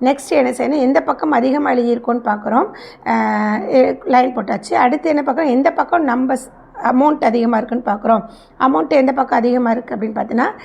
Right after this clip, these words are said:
நமக்கு வரவு சைடு தான் அமௌண்ட் அதிகமா இருக்கு. எவ்வளவு அப்படின்னா, பதினஞ்சு,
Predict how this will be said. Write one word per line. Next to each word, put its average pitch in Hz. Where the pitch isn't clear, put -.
நமக்கு 262
வரவு 269
சைடு 226
தான் 240
அமௌண்ட் 233
அதிகமா 226
இருக்கு. 226
எவ்வளவு 277
அப்படின்னா, 226
பதினஞ்சு, 269